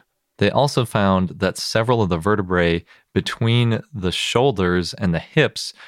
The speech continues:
were reinforced for extra strength.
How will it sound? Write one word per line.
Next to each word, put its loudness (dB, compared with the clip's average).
were 2
reinforced 0
for -2
extra -6
strength. -4